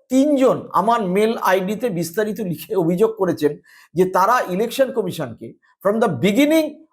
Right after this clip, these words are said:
of এসআইআর process একাধিকবার চিঠি দিয়েছেন, কিন্তু এখনো পর্যন্ত ইলেকশন কমিশনের পক্ষ থেকে কোনো উত্তর দেয়া হয়নি।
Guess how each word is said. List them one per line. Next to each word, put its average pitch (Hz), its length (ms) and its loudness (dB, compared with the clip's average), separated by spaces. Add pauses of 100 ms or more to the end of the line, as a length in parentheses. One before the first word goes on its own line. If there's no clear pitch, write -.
(180)
of - 160 -4
এসআইআর 233 460 0
process 196 300 2 (320)
একাধিকবার 254 600 0
চিঠি 220 320 -2
দিয়েছেন, 143 500 -4 (1200)
কিন্তু 269 220 2
এখনো 277 440 0
পর্যন্ত 294 680 2 (300)
ইলেকশন 254 460 2
কমিশনের 247 440 -2 (100)
পক্ষ 226 220 -4
থেকে 196 220 0
কোনো 196 180 0
উত্তর 262 420 -2
দেয়া 262 200 2
হয়নি। 247 360 -4